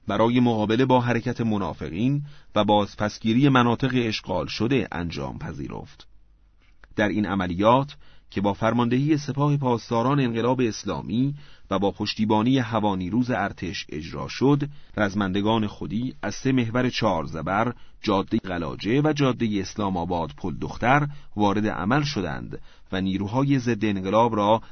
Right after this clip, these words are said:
در دو مرحله سرکوب کردند. در این عملیات اگرچه منافقین تا پشت نوار مرزی عقب رانده شدند،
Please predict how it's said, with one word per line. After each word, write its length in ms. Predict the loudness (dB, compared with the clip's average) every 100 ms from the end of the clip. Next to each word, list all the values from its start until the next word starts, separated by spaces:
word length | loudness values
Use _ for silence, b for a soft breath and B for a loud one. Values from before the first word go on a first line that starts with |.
| -6
در 140 | -4
دو 280 | -4 0 2
مرحله 580 | 2 0 -4 -6 -6 -6
سرکوب 580 | -6 -4 -4 -4 -4 -4
کردند. 600 | -10 -10 -10 -12 -14 -16 -20 -20 -20 _ _ _ _
در 140 | 0 0
این 160 | 2
عملیات 720 | 4 4 4 6 4 4 -2 -18 b b -2
اگرچه 420 | 2 2 2 2
منافقین 600 | 2 2 2 -2 -2 -2
تا 200 | -2 -2
پشت 300 | -2 -2 0
نوار 400 | 0 2 2 2
مرزی 400 | 2 2 0 -2
عقب 380 | -4 -4 -2 -2
رانده 260 | -2 -6 -8
شدند، 560 | -10 -6 -4 -4 -6